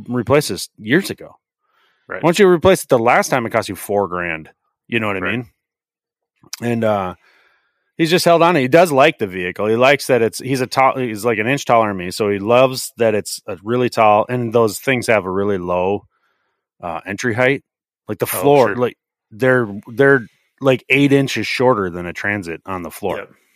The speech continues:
Speaker 1: It's insane.
Speaker 2: Yep.
Speaker 1: Um, it's a,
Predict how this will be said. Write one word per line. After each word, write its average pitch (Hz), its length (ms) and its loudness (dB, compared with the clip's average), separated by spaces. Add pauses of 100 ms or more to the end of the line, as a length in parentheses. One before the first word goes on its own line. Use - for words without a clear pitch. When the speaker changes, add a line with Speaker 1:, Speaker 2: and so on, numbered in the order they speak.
(240)
Speaker 1:
It's - 320 -2
insane. 104 640 -6 (520)
Speaker 2:
Yep. - 160 -16 (580)
Speaker 1:
Um, 95 500 0 (600)
it's 147 220 0
a, 160 80 2